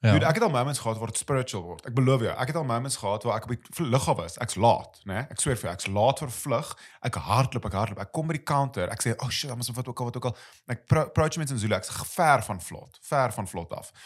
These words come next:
Speaker 2: Maar ek kan, kan genoeg praat om te wys
Speaker 1: Wat, wat jy
Speaker 2: wat
Speaker 1: bedoel
Speaker 2: dit min
Speaker 1: en
Speaker 2: of meer,
Speaker 1: ja,
Speaker 2: en,
Speaker 1: ja.
Speaker 2: en seker, veral in sekere kontekste. En ek kom toe daaraan en ek sê vir die vrou, "Hallo, ekskuus, ek, ek's laat, maar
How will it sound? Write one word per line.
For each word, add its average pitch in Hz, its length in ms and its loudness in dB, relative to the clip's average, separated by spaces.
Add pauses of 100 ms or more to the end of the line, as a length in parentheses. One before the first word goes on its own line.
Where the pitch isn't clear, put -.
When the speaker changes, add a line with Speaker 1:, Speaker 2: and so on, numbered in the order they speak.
(280)
Speaker 2:
Maar 123 140 6
ek 123 80 0
kan, 147 200 -2
kan 147 200 -2
genoeg 135 400 2
praat 143 500 4
om 123 140 -4
te 120 180 -4
wys 107 440 0 (800)
Speaker 1:
Wat, 107 240 0 (240)
wat 110 140 0
jy 107 60 2
Speaker 2:
wat 135 120 12
Speaker 1:
bedoel 117 140 6
Speaker 2:
dit 131 80 8
min 135 120 8
Speaker 1:
en - 20 8
Speaker 2:
of 139 120 4
meer, 113 320 2
Speaker 1:
ja, 107 60 2
Speaker 2:
en, 101 120 6
Speaker 1:
ja. 98 140 2
Speaker 2:
en 123 100 -2
seker, - 300 -4
veral 139 220 -2
in 131 60 -2
sekere 123 280 -2
kontekste. 113 640 -8 (800)
En 120 340 -2 (640)
ek - 200 -8
kom 123 120 -4
toe 123 100 -2
daaraan 104 200 0
en 101 60 -4
ek 101 80 -8
sê 110 160 -6
vir 107 100 -6
die 101 80 -6
vrou, 101 280 -2 (360)
"Hallo, 98 400 0 (1200)
ekskuus, - 380 0
ek, 107 180 -2
ek's - 300 -16
laat, 98 600 0
maar 92 340 -2